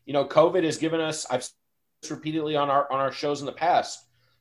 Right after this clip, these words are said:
covid has given us a great opportunity to take back education. Teachers unions wanna keep the schools closed. We should call their bluff. Close the schools. Defund the schools. They wanna defund the police. Let's defund the schools.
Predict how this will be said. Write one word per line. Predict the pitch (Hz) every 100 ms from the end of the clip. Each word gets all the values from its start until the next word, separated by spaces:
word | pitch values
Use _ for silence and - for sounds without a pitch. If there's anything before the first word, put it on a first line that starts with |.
| -
covid | 156 170
has | 170
given | 160 170
us | 165
a | 131
great | 131 156 170
opportunity | 156 151 - 185 147 135
to | 131
take | 170 156
back | 165 185
education. | 127 104 - 92 78 - 67 - _ _ _
Teachers | 147 147 139
unions | 165 165 156
wanna | 156 160
keep | 170 175
the |
schools | - 175 175
closed. | - 175 190 214 - - _ _
We | 160
should | 156
call | - 175
their | 185
bluff. | 185 220 - - _ _ _ _
Close | - 170 190
the | 185
schools. | - 202 139 - - - _ _ _ _
Defund | 175 180 196 196
the | 180
schools. | - - 180 123
They | 131
wanna | 156 156
defund | 156 175 180
the |
police. | 170 190 208 - - - _ -
Let's | 170
defund | 208 - 196 196
the |
schools. | - - 220 170 - -